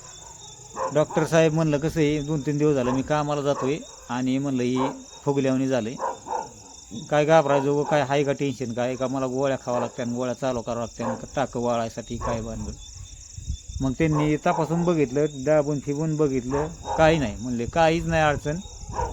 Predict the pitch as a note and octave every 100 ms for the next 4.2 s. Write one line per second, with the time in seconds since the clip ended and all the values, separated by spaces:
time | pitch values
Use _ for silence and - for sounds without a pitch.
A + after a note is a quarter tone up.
0 | - - - - D3 E3+ D3 D3 C#3 D3+
1 | C3+ D3+ D#3 C3+ B2 C3+ D3 C#3+ C#3+ C#3
2 | C#3 D3 C3+ C3 E3 E3+ - - - -
3 | - - - D3+ D3+ B2+ D3+ D3+ - E3+
4 | C#3+ C3+